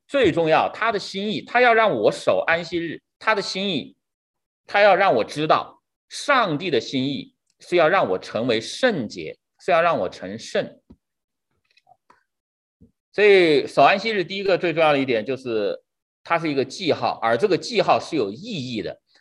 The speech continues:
它不仅证明出这样的一群人，守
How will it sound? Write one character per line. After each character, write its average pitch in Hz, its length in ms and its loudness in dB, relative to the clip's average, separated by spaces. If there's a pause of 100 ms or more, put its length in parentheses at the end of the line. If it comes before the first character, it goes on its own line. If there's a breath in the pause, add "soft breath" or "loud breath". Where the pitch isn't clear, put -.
(100)
它 233 140 0
不 247 320 -2
仅 110 320 -8
证 262 320 -2
明 117 220 -4
出 127 460 -6
这 285 140 -2
样 208 180 2
的 143 60 0
一 135 160 0
群 131 220 -4
人， 107 400 -4
守 - 240 0